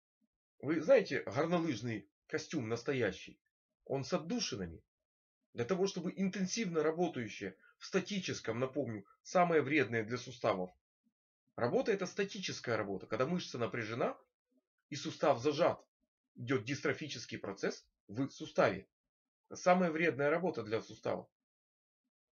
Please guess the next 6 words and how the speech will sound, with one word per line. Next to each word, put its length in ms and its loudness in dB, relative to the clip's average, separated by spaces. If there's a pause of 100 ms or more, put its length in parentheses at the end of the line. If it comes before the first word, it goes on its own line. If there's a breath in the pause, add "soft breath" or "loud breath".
(380)
В 80 0
этом 220 4
случае 540 -6 (260)
питание 480 2
не 220 0
идет. 300 -2